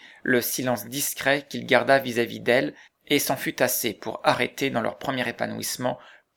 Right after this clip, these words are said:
pour refouler au fond de son cœur les sentiments de tendresse qui commençaient à s'y faire jour. Les nouveaux époux allaient ainsi sur la même route,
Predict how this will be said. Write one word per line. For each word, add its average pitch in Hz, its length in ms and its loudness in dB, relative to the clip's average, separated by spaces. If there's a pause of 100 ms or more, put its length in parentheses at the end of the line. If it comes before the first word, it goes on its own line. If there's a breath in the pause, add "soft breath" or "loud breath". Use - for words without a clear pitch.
(180)
pour 131 200 2
refouler 135 580 2 (240 loud breath)
au 123 180 8
fond 135 260 -2
de 127 100 0
son 120 220 -4
cœur 135 420 2 (240 loud breath)
les 120 200 2
sentiments 131 480 -2
de 117 80 -2
tendresse 123 540 0
qui - 120 -10
commençaient 117 520 -4
à 113 40 2
s'y - 140 -6
faire 107 240 -2
jour. 98 460 -8 (800)
Les 120 180 0
nouveaux 151 300 0
époux 143 520 -2 (400)
allaient 135 300 6
ainsi 135 460 0
sur - 200 0
la 123 120 6
même 131 180 -2
route, 107 440 -8